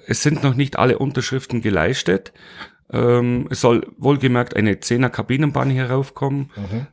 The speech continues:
Speaker 1: Äh, es soll ein Streichelzoo, eine neue Grüntenhütte entstehen, äh, mit sechshundertfünfzig Sitzplätzen, die im Allgäuer Stil gebaut werden soll. Ähm, ähm, es soll ein, äh, Erlebnisspielplatz gebaut werden,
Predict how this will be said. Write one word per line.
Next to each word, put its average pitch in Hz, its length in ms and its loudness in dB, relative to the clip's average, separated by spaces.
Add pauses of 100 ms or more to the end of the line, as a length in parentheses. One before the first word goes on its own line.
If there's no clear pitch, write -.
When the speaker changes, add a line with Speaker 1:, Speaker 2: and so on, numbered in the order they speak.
(120)
Speaker 1:
Äh, 110 140 4
es 107 140 2
soll 101 160 2
ein 95 120 -2
Streichelzoo, 127 840 0 (260)
eine 107 240 2
neue 104 240 4
Grüntenhütte 131 720 -2
entstehen, 127 680 -2 (640)
äh, 110 200 2
mit 110 200 0
sechshundertfünfzig 113 880 -2
Sitzplätzen, 131 840 0
die 113 140 2
im 101 100 0
Allgäuer 98 400 2
Stil 127 400 0
gebaut 117 460 0
werden 120 260 0
soll. 120 380 -4 (840)
Ähm, 110 880 2
ähm, 107 320 2
es 104 140 -2
soll 110 220 4
ein, 101 500 2
äh, 82 320 -6 (720)
Erlebnisspielplatz 131 1000 2
gebaut 127 460 -2
werden, 123 420 -2